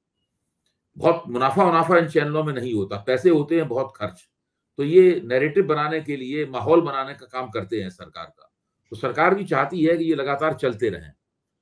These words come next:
कुछ चैनलों के पीछे पुराने, अ, बड़े मीडिया संगठन है, जैसे आज तक के पीछे मान लीजिए इंडिया टुडे है या एबीपी के पीछे आनंद बाजार पत्रिका है, तो इनके बारे में तो मैं मान सकते हैं कि इनके पास, या, अ, जो नेटवर्क एटीन है उसके पीछे Reliance है,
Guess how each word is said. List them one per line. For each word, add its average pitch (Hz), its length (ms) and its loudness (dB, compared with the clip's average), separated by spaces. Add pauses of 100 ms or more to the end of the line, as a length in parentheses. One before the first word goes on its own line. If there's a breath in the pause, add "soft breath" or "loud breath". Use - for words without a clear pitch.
(760)
कुछ 175 160 -6
चैनलों 170 280 2
के 180 140 8
पीछे 180 240 6
पुराने, 180 480 0 (640)
अ, 127 140 -2
बड़े 156 280 8
मीडिया 156 340 0
संगठन 135 320 -6
है, 135 60 -8
जैसे 139 200 -6
आज 135 220 -2
तक 156 140 -8
के 156 80 -8
पीछे 131 420 -4
मान 123 180 -14
लीजिए 135 160 -4
इंडिया 127 200 -4
टुडे 120 300 -4
है 110 340 -6
या 113 100 -10
एबीपी 131 400 -4
के 127 100 -14
पीछे 117 300 -6
आनंद 120 300 -8
बाजार 120 380 -6
पत्रिका 107 320 -14
है, 110 120 -4
तो - 100 -10
इनके 151 200 4
बारे 170 240 4
में 190 80 -2
तो 185 80 -2
मैं 180 100 -2
मान 156 200 -2
सकते 147 380 2
हैं 156 80 -2
कि 156 60 -4
इनके 143 180 -8
पास, - 340 -4 (380)
या, 147 160 6
अ, - 140 -6 (920)
जो 123 380 4
नेटवर्क 135 400 0
एटीन 143 380 2
है 135 120 2
उसके 135 200 -2
पीछे 131 300 0
Reliance 120 480 0
है, 107 200 -2